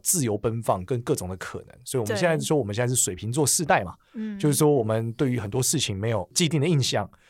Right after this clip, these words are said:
Speaker 1: 然后对东西就是各种奇怪的想法和各种包容，这是水瓶座特色。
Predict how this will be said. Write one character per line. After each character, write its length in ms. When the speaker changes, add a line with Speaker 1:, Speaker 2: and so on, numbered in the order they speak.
Speaker 1:
然 120
后 100
对 200
东 160
西 180
就 80
是 300
各 100
种 280
奇 260
怪 120
的 60
想 200
法 100
和 100
各 140
种 160
包 200
容， 240
这 120
是 60
水 100
瓶 100
座 140
特 180
色。 240